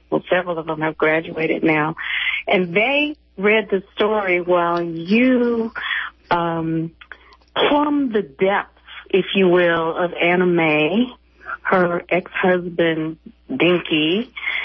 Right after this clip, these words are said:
and Reverend Brother Pastor, Reverend Doctor Clinton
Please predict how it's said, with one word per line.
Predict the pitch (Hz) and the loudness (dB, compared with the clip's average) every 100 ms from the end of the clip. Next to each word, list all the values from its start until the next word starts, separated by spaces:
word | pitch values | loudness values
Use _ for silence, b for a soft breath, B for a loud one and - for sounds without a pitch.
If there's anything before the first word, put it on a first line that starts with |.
| B - | B -2
and | 175 175 170 170 - | 0 2 0 -4 -4
Reverend | 160 180 190 196 190 185 175 175 175 165 | 0 2 0 -2 0 0 0 0 -2 0
Brother | 185 180 175 | 0 0 -2
Pastor, | - 185 175 - - 170 165 160 - B B - | 0 0 0 -2 0 2 2 -2 -6 B B -2
Reverend | 185 175 175 | -2 0 0
Doctor | 170 170 - 160 | 0 -2 -4 -6
Clinton | - 185 180 165 | 0 0 0 -2